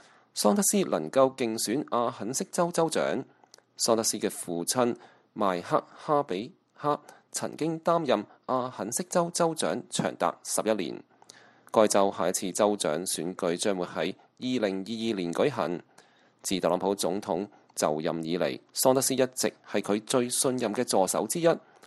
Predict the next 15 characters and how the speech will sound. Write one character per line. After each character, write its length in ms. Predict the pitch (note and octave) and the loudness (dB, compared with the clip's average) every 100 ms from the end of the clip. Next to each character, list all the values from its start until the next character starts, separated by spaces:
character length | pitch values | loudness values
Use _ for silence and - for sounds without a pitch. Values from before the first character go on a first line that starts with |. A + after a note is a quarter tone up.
| _ | _
從 280 | - B2 F#2+ | -2 0 0
首 240 | - A#2+ F3+ | 0 2 2
席 140 | E3 - | 0 -4
副 260 | - D#3 | -4 -2
新 200 | D3 G3 | 2 2
聞 280 | G3 B2+ - | 2 0 -2
秘 160 | - B2+ | -2 -2
書 260 | - F#3+ F3+ _ _ | 0 -2 -2 _ _
升 300 | - E3 D#3+ | -4 -2 -2
至 280 | - A#2 - - | -4 -4 -6 -10
首 320 | - - F#2 | -4 0 0
席 180 | - G#2+ _ | 0 -4 _
發 200 | - F#2+ | -4 -2
言 180 | E2 C#2+ | -2 0
人。 280 | D2+ C#2 | 0 0